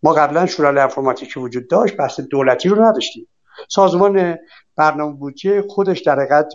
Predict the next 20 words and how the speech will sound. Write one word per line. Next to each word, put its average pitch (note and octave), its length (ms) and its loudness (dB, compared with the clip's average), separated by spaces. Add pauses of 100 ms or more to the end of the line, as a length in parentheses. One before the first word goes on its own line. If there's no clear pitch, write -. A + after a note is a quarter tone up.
مدیریت، C#3 540 0
اه، C3+ 1080 0
فعالیت‌ها C3 560 2
رو C#3+ 120 2
به C3 120 2
عهده C#3 200 -2
داشت G#3+ 520 4
و C3+ 280 4 (400)
امور F#3+ 400 4
شرکت‌های D3+ 540 0
انفرماتیک C#3+ 680 0
هم B2+ 200 0 (100)
ساماندهی C3 420 -2
می‌کرد. G#3+ 440 2 (680)
ولی G#3+ 300 2
بعد A#3+ 300 2
از G3 140 0
اینکه D#3+ 220 -10
وزارت D3 420 2
خونه C#3+ 420 -4